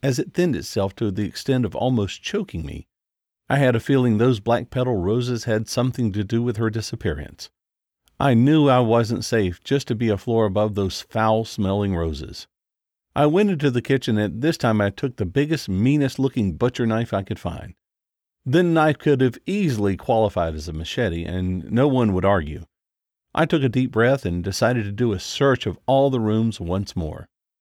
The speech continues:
Bedroom one was empty. Bedroom two was also empty. The toilet was empty. The bathroom was empty. I had given up on calling her name and was now searching the apartment in frantic silence.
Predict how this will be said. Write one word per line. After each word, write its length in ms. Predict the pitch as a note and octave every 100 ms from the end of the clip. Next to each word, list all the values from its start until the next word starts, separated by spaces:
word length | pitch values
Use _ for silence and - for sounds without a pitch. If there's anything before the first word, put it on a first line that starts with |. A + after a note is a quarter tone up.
| _ _
Bedroom 420 | - E3 D3+ D3 C3+
one 260 | C3 B2+
was 160 | F2+ E2
empty. 360 | E2 G#2 A#2+ - _ _ _ _ _
Bedroom 580 | A#2+ B2 B2+ A#2+ B2 A#2
two 240 | - G3
was 180 | A3+ A2
also 340 | F2 D#2 - D#2+
empty. 320 | D#2+ - D#3 _ _ _ _ _ _ _ -
The 120 | C#3
toilet 440 | - A3 F#3 G#2
was 200 | - E2
empty. 380 | F2 D#2 C3+ F3 - _ _ _ _
The 80 | A#2
bathroom 540 | A2 G#3 A3+ B2 F#2+
was 160 | E2+ C#2+
empty. 340 | D#2 - - - _ _ _ _ _ _ -
I 140 | F#3
had 220 | F3+ B2
given 260 | G2 C#3+ C#3+
up 140 | C3
on 140 | A#2+ G2+
calling 300 | B2 B2 A2
her 120 | G#2+
name 320 | G2 A2 B2+
and 140 | F2 F2+
was 180 | F#2
now 160 | A#2 G2
searching 500 | G2+ F3 F#3+ - B2+
the 120 | G2
apartment 480 | F2+ - C#3 C#3 C#3+
in 180 | F#2+ E2+
frantic 540 | - - B2 C#3 C#3
silence. 520 | - G2 D#2 D2 -